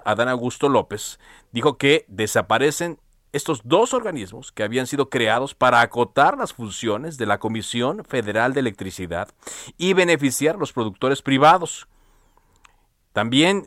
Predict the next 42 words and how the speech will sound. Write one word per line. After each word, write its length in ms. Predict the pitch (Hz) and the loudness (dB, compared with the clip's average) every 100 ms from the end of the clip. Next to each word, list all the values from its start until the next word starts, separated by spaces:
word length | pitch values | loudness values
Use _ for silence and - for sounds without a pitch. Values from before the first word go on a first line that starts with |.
| 107 | -10
señala 480 | - 131 135 156 143 | -8 -2 0 2 0
que 280 | 143 143 | 0 0
el, 380 | - 107 110 98 | -2 -2 -2 -2
eh, 360 | 98 92 92 87 | -2 -4 -4 -8
eh, 320 | 87 92 87 87 | -12 -12 -12 -14
Centro 840 | - - - - 170 180 190 208 - | -18 -20 -14 -2 -2 0 0 0 0
Nacional 800 | 135 123 - 123 117 123 120 - | 0 0 0 -4 0 2 0 -4
de 240 | 95 107 | -6 -4
Control 520 | 104 107 98 131 143 | -2 -4 -2 0 0
de 100 | 156 | 0
Energía, 520 | 135 104 - 117 135 - | -2 -2 -4 -2 0 0
el 160 | 110 104 | -2 -4
cenace, 560 | 113 120 101 - 143 | -2 0 0 -2 -14
que 100 | - | -10
garantiza 540 | 90 90 90 113 117 117 | -6 -6 -6 -8 -4 -4
el 60 | |
despacho 500 | 92 95 - 110 - | -6 -10 -4 -4 -4
y 40 | 107 | -8
las 120 | 87 | -6
tarifas 400 | 92 101 110 104 | -8 -8 -6 -8
del 140 | 90 | -8
sector 280 | 85 82 107 | -14 -10 -8
eléctrico 440 | 110 90 107 101 | -8 -10 -12 -8
nacional, 420 | 98 87 80 95 131 - - - _ | -8 -8 -10 -10 -10 -20 -20 -20 _
formará 440 | - 139 127 123 | 4 4 6 4
ahora 260 | 143 151 127 | 4 4 4
parte 340 | 110 113 135 | 0 0 -6
de 140 | 110 101 | -6 -4
la 120 | 87 | -4
Comisión 520 | 87 82 - 90 113 | -6 -12 -10 -10 -10
Federal 380 | - 92 82 82 | -10 -8 -6 -4
de 80 | 90 | -4
Electricidad. 560 | 92 90 104 104 127 - _ _ - - - - - | -6 -8 -6 -4 -4 -8 _ _ -20 -20 -20 -20 -6
El 280 | - 127 127 | 2 2 2
titular 380 | - 127 139 170 | -2 0 4 6
de 80 | 208 | 6
Gobernación 600 | 190 170 151 139 143 165 | 4 4 4 4 4 4
informó 380 | 180 123 131 147 | 2 0 0 0
que 100 | 147 | 0
desaparecerán 760 | 123 117 110 107 - 120 147 | 0 0 2 0 2 2 2
contratos 640 | 147 123 113 127 - 165 | -2 -2 2 2 2 -2
de 160 | 117 113 | 0 0